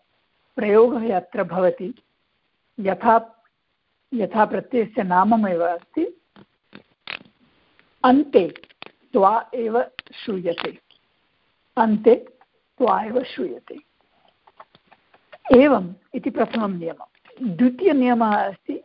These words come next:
यत्र त्वा प्रत्ययः धातोः अग्रे त्वा प्रत्ययः आयाति चेत्, धातोः अन्तिमं वर्णं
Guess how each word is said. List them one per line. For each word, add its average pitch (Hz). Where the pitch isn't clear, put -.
यत्र 262
त्वा 262
प्रत्ययः 214
धातोः 196
अग्रे 208
त्वा 214
प्रत्ययः 202
आयाति 196
चेत्, 185
धातोः 202
अन्तिमं 214
वर्णं 190